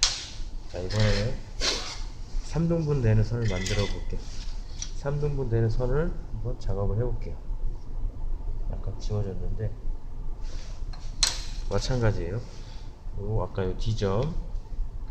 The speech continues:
D점하고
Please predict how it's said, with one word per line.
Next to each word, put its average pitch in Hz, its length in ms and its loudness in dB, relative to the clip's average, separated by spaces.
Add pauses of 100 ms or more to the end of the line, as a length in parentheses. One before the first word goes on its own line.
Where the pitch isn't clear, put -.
(1900)
D점하고 107 840 2